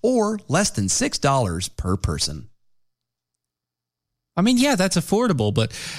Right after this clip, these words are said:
Speaker 2: the American Farm Bureau Federation, they don't, um,
Speaker 1: Hold on.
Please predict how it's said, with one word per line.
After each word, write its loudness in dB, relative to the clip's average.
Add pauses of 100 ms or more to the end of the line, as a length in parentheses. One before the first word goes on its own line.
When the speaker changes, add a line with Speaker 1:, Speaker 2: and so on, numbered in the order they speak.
Speaker 2:
the 4
American 2
Farm 2
Bureau 0
Federation, 0
they 0
don't, -4
um, 0 (100)
Speaker 1:
Hold 0
on. 0